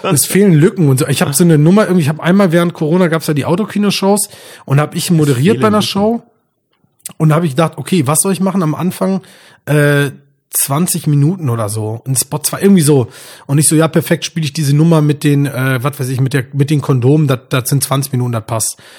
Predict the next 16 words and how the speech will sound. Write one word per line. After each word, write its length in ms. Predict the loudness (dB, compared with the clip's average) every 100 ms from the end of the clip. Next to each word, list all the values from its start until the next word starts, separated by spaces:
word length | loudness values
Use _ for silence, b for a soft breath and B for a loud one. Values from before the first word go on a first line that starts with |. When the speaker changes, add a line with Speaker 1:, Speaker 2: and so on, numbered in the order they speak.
| B B B
Speaker 1:
Und 100 | -2
dann 100 | 0
bin 120 | 2 0
ich 80 |
da 100 | 0
Speaker 2:
Du 120 | 0 4
hast 20 |
eine 80 | 4
Speaker 1:
durch 120 | 2
und 60 | 2
Speaker 2:
zwanzig 240 | 2 4
Speaker 1:
merkte 280 | 2 0 0
Speaker 2:
Minuten 180 | 0 -2
Nummer 200 | -2 -4
über 160 | -4
Kondome? 500 | -4 -4 -2 -2 -4